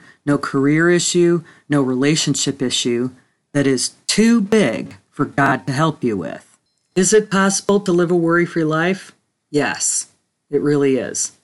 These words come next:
I'm not saying that anyone can live a life without situations and circumstances that would naturally be worrisome. In fact,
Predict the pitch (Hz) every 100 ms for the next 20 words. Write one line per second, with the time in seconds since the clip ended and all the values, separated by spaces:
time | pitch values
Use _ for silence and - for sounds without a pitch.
0 | _ _ _ _ _ 175 185 202 202 -
1 | 180 170 160 - - 170 156 147 127 147
2 | 143 139 127 131 127 123 139 - 123 -
3 | 143 - 143 143 139 143 123 131 - 143
4 | 139 127 - 131 - 135 120 131 - 123
5 | 135 139 139 135 123 117 120 120 151 180
6 | 135 - 107 101 - _ _ 165 160 151
7 | 196 175 135 143 -